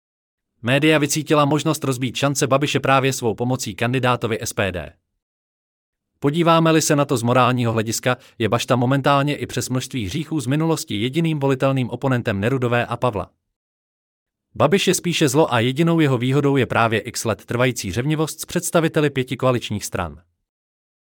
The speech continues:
Jinak je sám o sobě také nevolitelným absolventem Aspen Institutu s mnoha záseky ve svém životopisu.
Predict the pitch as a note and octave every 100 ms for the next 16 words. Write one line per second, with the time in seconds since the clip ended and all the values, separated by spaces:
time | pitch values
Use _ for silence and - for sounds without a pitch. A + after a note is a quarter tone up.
0 | _ _ _ A#2+ D#3+ E3+ E3 D#3+ D#3 C3+
1 | - E3 E3 D#3 D#3 C3+ C3+ D3 C#3+ D3
2 | C#3+ C3 B2+ - D3 C#3+ C3 G#2+ B2 -
3 | A2+ C#3+ F#3 - G#3+ G#3 G3 F3+ D#3 D#3
4 | D#3 C#3 C#3 D3 C#3 A#2+ A#2 B2 A2+ B2
5 | A#2+ A2 F2 -